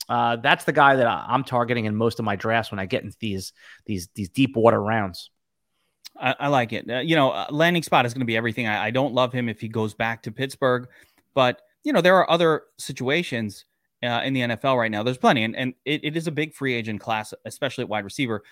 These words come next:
Speaker 2: So we're gonna see these guys settle in. But to your point, when he does settle in with a team, I think that A D P will go up. So you're getting him at a bargain right now,
Speaker 1: Right.
Speaker 2: a player like that.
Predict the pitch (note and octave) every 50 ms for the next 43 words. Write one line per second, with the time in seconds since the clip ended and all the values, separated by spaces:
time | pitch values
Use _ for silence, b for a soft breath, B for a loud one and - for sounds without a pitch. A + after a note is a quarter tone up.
0 | b b _ - - D#3 F#3 G#3+ G#3+ G3 - - F#3+ E3+ E3+ D3 - D#3 D3 C3+
1 | - - C3+ C#3 D#3+ D#3 B2+ - b b b b - D3+ C#3+ - - - _ _
2 | _ _ - - C#3+ D3 - _ _ _ _ _ _ _ _ - - F3 E3 C#3+
3 | C3 B2 - - G#3+ A#3+ F#3+ B2+ F#2+ - _ - B2 C#3 C#3 C#3+ C#3+ C3 B2+ C3
4 | C3 D3+ D#3+ D#3 - - - - - - D3+ D#3 E3 E3 D#3+ E3 E3 D#3 E3 D#3
5 | - E3 E3 E3 E3 E3 E3 _ _ _ _ - A#2 A#2+ D3 C#3 B2+ B2+ A#2+ -
6 | B2+ B2+ B2+ A#2+ - - C3 A#2+ A#2 G#2+ B2 A#2+ A2 G2+ - - A#2+ A2+ A2 C#3
7 | C#3 D3+ D3+ D3 D3 - - A2+ A2+ A2 A2+ A2 A#2 A2+ A2+ A2 G#2+ G#2+ G#2+ _
8 | _ _ _ _ - B2 A#2 A#2 F#2+ A2+ A2 G2+ G2 - - A2 G#2+ G#2 G2 F#2+
9 | - G#2+ G2+ G2